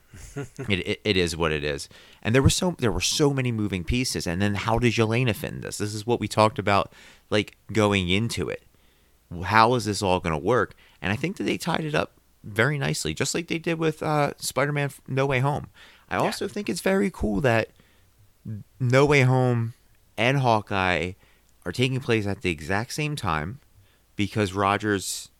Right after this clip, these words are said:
Speaker 2: the musical, was featured in No Way Home, and then it was featured in, obviously, this multiple times. But the fact that, you, you know, they said, like, "Don't,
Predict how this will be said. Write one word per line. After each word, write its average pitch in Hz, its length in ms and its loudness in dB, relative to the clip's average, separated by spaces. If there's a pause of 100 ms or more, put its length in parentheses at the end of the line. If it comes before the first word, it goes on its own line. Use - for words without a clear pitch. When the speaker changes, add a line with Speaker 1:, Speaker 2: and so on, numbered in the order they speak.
(320)
Speaker 2:
the 76 80 -8
musical, 104 540 0
was 87 120 -6
featured 92 360 -6
in 87 80 -4
No 80 160 -2
Way 80 100 -2
Home, 82 340 -4 (380)
and 90 140 -2
then 101 60 0
it 82 60 -6
was 92 160 -6
featured 95 480 -6
in, 82 460 -6 (420)
obviously, 82 540 -4
this 78 340 -4
multiple 92 640 -6
times. - 480 -12 (580)
But 107 200 -2
the 101 80 -4
fact 127 400 0
that, 104 300 0 (540)
you, 104 240 -6 (160)
you 98 220 -2
know, 82 160 0
they 87 160 -2
said, 104 260 -2
like, 82 280 -6
"Don't, 107 320 -2